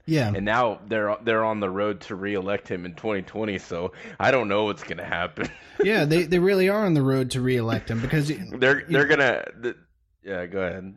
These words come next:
Speaker 1: Well, the thing I was gonna say is they keep harping on this Russian investigation and how, um, Russian interference in our elections and, and how this is a, a threat to our democracy.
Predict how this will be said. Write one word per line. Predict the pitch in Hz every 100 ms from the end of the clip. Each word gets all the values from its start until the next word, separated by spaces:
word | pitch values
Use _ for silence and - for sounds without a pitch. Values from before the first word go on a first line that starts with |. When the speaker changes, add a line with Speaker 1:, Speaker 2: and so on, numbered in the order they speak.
| _
Speaker 1:
Well, | 175 180 170
the | 165
thing | 151 170 196
I | 165
was | 151
gonna | 170
say | - 220
is | 196 143
they | 160 147
keep | - 202 -
harping | - 165 170 170 156
on | 143 139
this | 131 -
Russian | 151 143 151
investigation | 135 139 135 127 131 143 - 139 135
and | 131 117
how, | 147 139 135 131 - -
um, | 139 131 117
Russian | 135 143 151 135
interference | 135 139 131 131 135 131 139
in | 131
our | 127
elections | 110 110 127 - 139 127 127 131 135
and, | 113 113 - -
and | 127 117
how | 147 139
this | 131 -
is | 123 117
a, | 104 117 113 107 - - -
a | 123 110
threat | - - 143 139 - -
to | 139
our | 131
democracy. | 131 113 117 123 135 - 139 143